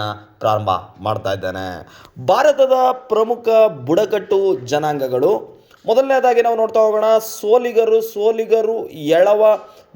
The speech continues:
ಜೇನು ಕುರುಬರು, ಇವರೆಲ್ಲರೂ ಕೂಡ ನಮ್ಮ ಕರ್ನಾಟಕ ರಾಜ್ಯದಲ್ಲಿ ಕಂಡುಬರುವಂಥ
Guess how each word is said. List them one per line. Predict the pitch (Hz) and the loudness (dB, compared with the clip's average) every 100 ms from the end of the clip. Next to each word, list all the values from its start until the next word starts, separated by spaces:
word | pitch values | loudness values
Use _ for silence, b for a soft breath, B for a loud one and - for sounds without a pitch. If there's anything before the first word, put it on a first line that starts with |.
| 123 | -4
ಜೇನು | 139 214 226 | 0 0 -2
ಕುರುಬರು, | 202 202 196 202 202 196 B B _ | -6 -4 -2 -2 -2 -6 B B _
ಇವರೆಲ್ಲರೂ | 190 226 240 262 233 | -6 -4 0 0 0
ಕೂಡ | 226 220 220 220 208 | -2 -2 2 2 0
ನಮ್ಮ | 190 190 | -4 -4
ಕರ್ನಾಟಕ | 185 - 175 196 240 247 226 220 | -4 -2 -2 0 -2 0 -4 0
ರಾಜ್ಯದಲ್ಲಿ | 208 175 170 180 185 196 185 190 170 - - | 0 0 -2 -4 -4 -6 -2 -2 -2 -8 -8
ಕಂಡುಬರುವಂಥ | 170 180 180 175 175 170 160 | -6 -2 0 0 0 -4 -2